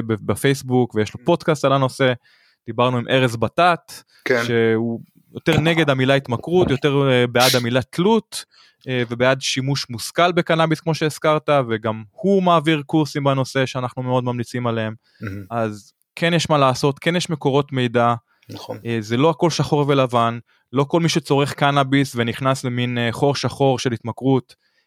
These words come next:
Speaker 1: אה, חייב להישאר שם, וגם לא כל מי שהוא נגד קנאביס באופן מוחלט, בוא נגיד ככה, עלול לפגוש את הצמח בשלב מאוחר יותר בחיים מסיבות כאלו ואחרות.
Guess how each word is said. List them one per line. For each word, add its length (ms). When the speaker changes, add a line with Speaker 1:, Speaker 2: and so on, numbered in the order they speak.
Speaker 1:
אה, 40
חייב 280
להישאר 360
שם, 280
וגם 260
לא 280
כל 160
מי 80
שהוא 500
נגד 400
קנאביס 440
באופן 340
מוחלט, 600
בוא 140
נגיד 140
ככה, 240
עלול 200
לפגוש 400
את 100
הצמח 480
בשלב 340
מאוחר 220
יותר 220
בחיים 400
מסיבות 360
כאלו 260
ואחרות. 540